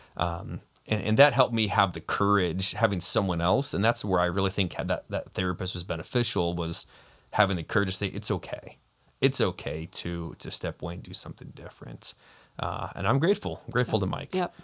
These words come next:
Speaker 2: And
Speaker 1: Grateful to the influence he was for me.
Speaker 2: And professional help, again, cannot be underscored.
Speaker 1: Yes.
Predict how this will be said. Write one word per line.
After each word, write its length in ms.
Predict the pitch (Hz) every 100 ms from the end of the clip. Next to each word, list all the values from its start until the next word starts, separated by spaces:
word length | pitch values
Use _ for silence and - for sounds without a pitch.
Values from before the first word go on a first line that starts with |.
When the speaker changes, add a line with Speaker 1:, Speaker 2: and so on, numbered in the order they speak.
| -
Speaker 2:
And 80 | -
Speaker 1:
Grateful 360 | 110 87 101 98
to 160 | - 95
the 100 | -
influence 440 | 101 101 98 -
he 80 | 92
was 200 | 92 -
for 140 | -
me. 180 | - - - _ -
Speaker 2:
And 140 | 190
professional 600 | 208 180 196 190 220 220
help, 280 | 180 160 -
again, 380 | 175 175 156 156
cannot 380 | 175 170 160
be 120 | - 170
underscored. 640 | 160 175 - - - 156 -
Speaker 1:
Yes. 560 | 139 92 - - -